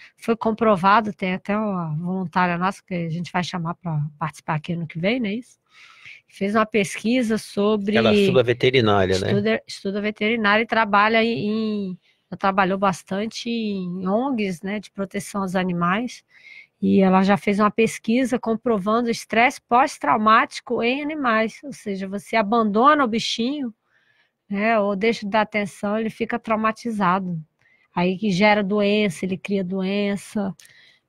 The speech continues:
Speaker 1: né, tudo a partir do lado emocional e psicológico dos animais, porque os animais têm o seu lado emocional e psicológico. E mental também, né?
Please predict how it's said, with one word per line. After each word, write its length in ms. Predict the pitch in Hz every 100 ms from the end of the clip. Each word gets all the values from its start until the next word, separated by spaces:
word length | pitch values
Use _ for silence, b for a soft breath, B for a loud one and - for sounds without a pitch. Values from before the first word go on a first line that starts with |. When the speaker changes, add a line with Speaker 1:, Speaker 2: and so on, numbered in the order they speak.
| -
Speaker 1:
né, 160 | 185 190
tudo 320 | - 233 254
a 60 |
partir 580 | 254 254 - - 226 240
do 180 | 208 220
lado 340 | 214 220 220
emocional 800 | 214 214 226 - 233 202 190 202
e 60 | 220
psicológico 760 | - - 220 190 202 208 -
dos 340 | 214 185 208 208
animais, 480 | 220 247 202 175
porque 140 | - 175
os 120 | 180
animais 520 | 190 196 190 208 -
têm 300 | - 202 220
o 40 | 233
seu 200 | - 208
lado 420 | 196 202 208 190 _
emocional 920 | 226 226 233 202 - 208 190 180 196 - -
e 180 | 196
psicológico. 760 | 208 - - 226 208 170 170 _ B B B B B B
E 140 | 196
mental 480 | 247 294 285 208 202
também, 400 | - 196 165 170
né? 360 | 180 220 220